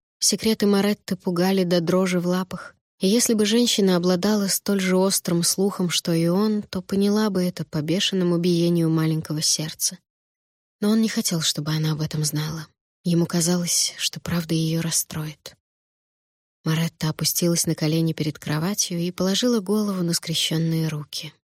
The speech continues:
не сводя с волчонка мягкого изучающего взгляда. Они долго смотрели друг на друга, будто знакомились вновь. «Кто ты?» —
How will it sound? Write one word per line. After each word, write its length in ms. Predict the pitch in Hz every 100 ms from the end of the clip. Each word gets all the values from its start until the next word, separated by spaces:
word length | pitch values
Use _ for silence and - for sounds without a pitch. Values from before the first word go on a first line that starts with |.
| _ -
не 120 | 160
сводя 340 | 156 151 160
с 80 | 185
волчонка 560 | 156 156 - 175 175 160
мягкого 640 | 156 190 - - 180 180
изучающего 760 | 175 160 - 156 151 - 147 151
взгляда. 540 | 156 147 143 139 - - _ _ _ _ _ _
Они 180 | 160 160
долго 460 | 151 180 240 226 196
смотрели 540 | - 165 175 196 185
друг 240 | 170 170
на 140 | 170 151
друга, 400 | 160 214 202 185 165 160
будто 320 | 165 - -
знакомились 680 | 156 156 - 160 165 160 -
вновь. 480 | 156 160 156 - - _ _ _ _ _ _ _ _ -
«Кто 340 | - - 175
ты?» — 200 | 190 175